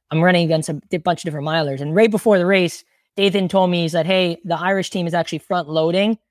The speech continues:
the field, so get ready to go." So I'm like, "Perfect. I'm gonna tuck in right behind,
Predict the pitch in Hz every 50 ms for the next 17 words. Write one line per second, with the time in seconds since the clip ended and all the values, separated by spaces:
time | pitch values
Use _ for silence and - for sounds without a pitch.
0 | _ _ - - - - 214 214 240 285 359 339 - _ _ _ _ _ _ -
1 | - 208 180 165 156 151 156 - 202 190 196 180 175 160 151 175 156 127 143 -
2 | _ - - 190 196 196 185 165 - - 214 190 - 147 117 - _ - 170 180
3 | 175 - - 190 180 - 185 170 170 180 190 - 214 165 185 185 185 214 277 349